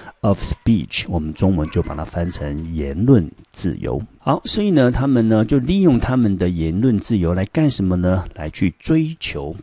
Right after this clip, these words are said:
，pursue这个字。好，我们看一下pursue这个字，P U R S U E，这个字的意思，我们中文呢，就翻成追求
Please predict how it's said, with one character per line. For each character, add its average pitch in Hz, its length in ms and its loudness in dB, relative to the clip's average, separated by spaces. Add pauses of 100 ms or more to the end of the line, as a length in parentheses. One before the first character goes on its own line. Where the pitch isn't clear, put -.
，pursue 135 680 0
这 90 120 -10
个 82 180 -14
字。 - 260 -6
好， - 160 -14
我 78 40 -8
们 78 100 -10
看 95 180 -8
一 - 20 -4
下 90 240 -4
pursue 101 440 -2
这 95 100 -6
个 90 120 -2
字 90 220 -4
，P 104 220 0
U 123 140 2
R 120 460 0
S - 360 -6
U 87 200 -4
E， 107 200 0 (460)
这 - 140 4
个 151 140 6
字 - 180 2
的 98 180 2
意 113 160 2
思， 87 280 0 (140)
我 76 100 -2
们 78 140 -4
中 98 200 2
文 80 180 0
呢， 76 240 -4
就 98 180 -2
翻 95 360 -4
成 73 480 -2 (180)
追 98 240 2
求 73 320 -4